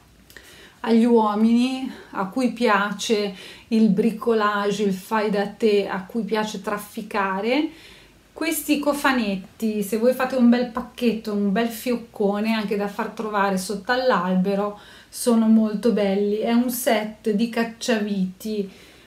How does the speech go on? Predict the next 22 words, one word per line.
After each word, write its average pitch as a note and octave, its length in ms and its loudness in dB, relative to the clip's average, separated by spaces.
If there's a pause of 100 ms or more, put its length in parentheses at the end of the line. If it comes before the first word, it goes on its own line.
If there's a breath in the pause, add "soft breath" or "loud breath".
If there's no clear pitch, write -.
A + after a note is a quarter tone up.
(160 loud breath)
da A3 240 0
sei A3 720 2
e E4+ 160 0
ci - 100 -4
sono A3+ 260 0
i F#3+ 80 -2
cacciavite G#3+ 800 -2
a F#3+ 160 -2
croce, B3+ 1120 4 (180)
a G3 120 -4
stella, A#3+ 960 2
anche G#3 380 -4
se G#3+ 180 -4
non G3+ 220 -6
erro. A3+ 720 -2
Comunque G#3 760 0 (360 loud breath)
l'impugnatura A#3+ 1040 2
è A3 40 0
tutta G#3+ 220 -6
ergonomica G#3 1120 0 (380 loud breath)
in G3+ 240 -4
questo F#3+ 1120 0